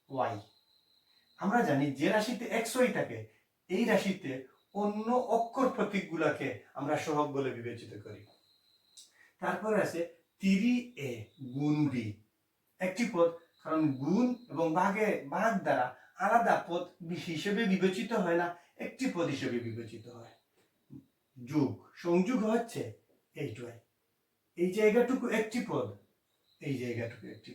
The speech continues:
পদ। মাইনাস টু এক্স ভাগ থ্রি সি।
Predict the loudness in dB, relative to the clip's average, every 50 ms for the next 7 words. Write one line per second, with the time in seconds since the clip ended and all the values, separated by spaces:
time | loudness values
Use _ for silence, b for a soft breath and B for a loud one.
0 | -18 -18 -18 -18 -18 -20 _ _ _ _ _ _ _ _ _ _ _ -2 2 4
1 | 4 6 4 2 0 -4 -10 -14 -18 -20 _ _ _ _ _ _ _ _ _ _
2 | _ _ _ _ 0 2 2 2 2 0 -2 -6 -6 -6 -8 -10 -12 -12 -12 -12
3 | -14 -16 -20 -20 _ _ _ _ _ _ _ _ _ _ _ _ _ -8 -4 -2
4 | -2 -2 -2 -4 -6 -8 -12 -18 -20 _ _ _ _ _ _ _ _ _ _ _
5 | _ _ _ _ _ _ _ -6 -4 -2 0 0 -2 -4 -6 -8 -12 -14